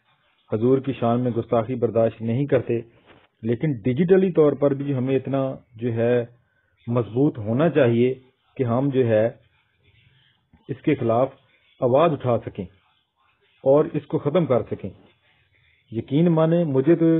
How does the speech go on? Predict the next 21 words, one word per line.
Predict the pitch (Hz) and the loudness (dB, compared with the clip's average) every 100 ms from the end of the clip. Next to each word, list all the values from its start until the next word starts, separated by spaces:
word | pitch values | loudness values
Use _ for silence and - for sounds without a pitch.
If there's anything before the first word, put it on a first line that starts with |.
| 160 | -2
इसका | 151 - 156 | -8 -4 0
इल्म | 139 147 | 2 2
नहीं | 147 123 160 | 0 0 0
है | 160 143 | 2 2
कि | 143 | 0
इसका | 143 - | -2 -4
तरीकाकार | 143 120 120 123 127 117 | -4 -2 -2 0 0 0
क्या | 135 147 | 0 0
है। | 147 | 0
Wikipedia | 120 123 135 123 127 143 135 | -2 -4 -6 -8 -2 0 2
पर | 120 | 2
जाकर | 113 113 127 120 | 2 2 0 -4
इसको | 120 131 | -4 -6
जो | 117 120 | -2 0
है | 113 113 - - _ - | 0 -4 -12 -20 _ -6
change | 135 143 143 | 0 0 2
करने | 135 123 123 | 0 0 0
का, | 123 | 2
इस | 117 | 2
मालूमात | 117 117 113 113 113 | 0 0 2 0 0
को | 127 | -2